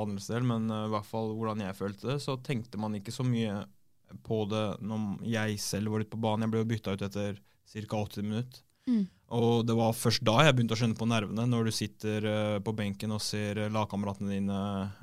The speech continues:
Speaker 1: eh, utpå der, og du føler på en måte at det er ikke så mye du får gjort.
Speaker 2: Nei.
Speaker 1: Så det er da jeg, jeg mest f-, du føler deg litt hjelpeløs på en måte, og da, da kommer nervene, fordi det, du får ikke gjort noe med det på en måte.
Speaker 2: Så det er verre å se på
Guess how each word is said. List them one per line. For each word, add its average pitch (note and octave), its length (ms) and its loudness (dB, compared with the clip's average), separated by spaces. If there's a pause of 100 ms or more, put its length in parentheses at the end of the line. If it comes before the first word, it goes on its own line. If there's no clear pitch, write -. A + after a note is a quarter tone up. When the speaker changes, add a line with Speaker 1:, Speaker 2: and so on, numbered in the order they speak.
Speaker 1:
eh, G2 600 -4
utpå G#2 200 -6
der, G#2+ 220 0
og G#2+ 80 -2
du G#2+ 180 -2
føler G#2+ 400 -2
på F2 60 -4
en A2+ 80 2
måte G#2 240 -2
at - 260 -12
det G2 220 -8
er G2+ 160 -4
ikke G#2+ 240 -6
så - 180 -4
mye G2+ 220 -2
du G#2 80 -2
får G#2+ 160 -4
gjort. - 380 -4 (100)
Speaker 2:
Nei. G3+ 340 -4 (100)
Speaker 1:
Så A2 120 -2
det A2+ 100 2
er A2+ 40 2
da A2+ 240 2
jeg, G#2+ 420 2 (100)
jeg G2 540 -2 (180)
mest G#2+ 320 -6
f-, - 220 -12 (100)
du A2+ 140 -6
føler G#2+ 320 2
deg G#2+ 160 -2
litt - 180 -16
hjelpeløs A2 540 0
på A2 80 -2
en G#2+ 80 0
måte, A2+ 240 0
og A2+ 160 2
da, G#2 540 2
da G#2 40 2
kommer A2 240 0
nervene, G#2 380 0
fordi G#2 400 -2
det, G2+ 160 -2 (320)
du A2 80 -10
får G#2+ 160 -8
ikke A2 320 -2
gjort G2 160 -6
noe A2 160 0
med F2+ 100 -2
det F#2 80 -6
på F#2 80 -10
en F2 80 -10
måte. B2 220 -4 (160)
Speaker 2:
Så - 140 -4
det B3 120 6
er A3 80 -2
verre F#3 560 4
å G3 380 6
se E3+ 240 4
på B3 240 4